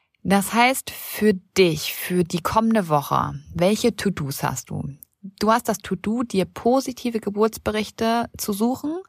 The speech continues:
und schreib dir auch auf, was die Frauen getan haben, um genau das zu erreichen, ja? Teile deine Erkenntnisse dann sehr, sehr gerne wieder bei Instagram unter Kugelzeit Coaching unter dem passenden Post, weil damit hilfst du nicht nur deinen Mitschwangeren, sondern du kannst gleichzeitig auch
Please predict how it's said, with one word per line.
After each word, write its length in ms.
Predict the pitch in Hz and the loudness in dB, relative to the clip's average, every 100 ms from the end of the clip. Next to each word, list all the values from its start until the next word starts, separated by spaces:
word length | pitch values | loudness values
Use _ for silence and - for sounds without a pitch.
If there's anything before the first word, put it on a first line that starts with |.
| _ - _ _ _ | _ -20 _ _ _
und 300 | 220 226 220 | 0 2 2
schreib 380 | - - 240 285 | -2 2 0 0
dir 120 | - - | -4 -2
auch 200 | 202 - | -2 0
auf, 320 | - 214 220 | 2 2 2
was 160 | 185 185 | -4 -4
die 120 | 180 | -4
Frauen 460 | - - 190 214 208 | -4 0 2 2 0
getan 560 | 202 - 277 294 247 | -4 -4 2 4 4
haben, 220 | 180 165 180 | 4 2 2
um 180 | 190 196 | 2 4
genau 600 | 175 165 180 202 240 269 | 4 4 6 6 4 2
das 360 | 170 190 190 - | 2 0 0 -8
zu 160 | - 185 | -6 -6
erreichen, 640 | - 175 175 165 - 156 | -2 -2 -2 -4 -8 -6
ja? 260 | 151 202 262 _ _ 160 | 0 0 0 _ _ -10
Teile 380 | - 262 247 294 | -4 -2 0 -2
deine 220 | 269 233 | -2 -2
Erkenntnisse 500 | 214 - 214 208 - | -2 -4 -4 -4 -4
dann 180 | 180 170 | -2 -2
sehr, 340 | 175 196 240 240 | 0 2 2 2
sehr 200 | 220 196 | 0 0
gerne 400 | 196 196 196 185 | 0 0 0 0
wieder 240 | 190 185 | 2 2
bei 160 | 165 - | 2 0
Instagram 520 | 220 - 202 190 175 | 0 0 0 0 0
unter 200 | 160 160 | 0 -4
Kugelzeit 500 | - 233 214 180 - | -2 -2 0 -4 -6
Coaching 640 | - 226 - 175 180 254 - - - - - - | -6 -4 -4 -4 -2 -2 -4 -16 -16 -16 -18 -2
unter 220 | 185 190 | 0 2
dem 220 | 185 175 | 2 0
passenden 420 | 160 196 - 170 156 | 0 -4 -2 -2 0
Post, 560 | 180 202 392 - 190 | 2 2 2 -2 -4
weil 340 | 180 220 294 262 | 0 0 0 -2
damit 480 | - 202 233 240 - | 2 2 2 0 -6
hilfst 600 | - 220 247 - - 196 | 2 2 2 -2 -6 -2
du 140 | 190 | 2
nicht 560 | 185 196 233 269 - 208 | 4 6 4 0 -6 -4
nur 140 | 190 | -2
deinen 200 | 175 156 | 0 0
Mitschwangeren, 720 | 208 - - 170 160 175 196 | 0 -2 -2 -4 -4 -2 -2
sondern 360 | 180 208 262 254 | 2 4 4 4
du 80 | 202 | 2
kannst 340 | 208 196 - | 0 -2 -2
gleichzeitig 680 | 185 202 202 190 185 - - | -4 -4 -4 -8 -8 -10 -2
auch 300 | 175 180 | 2 2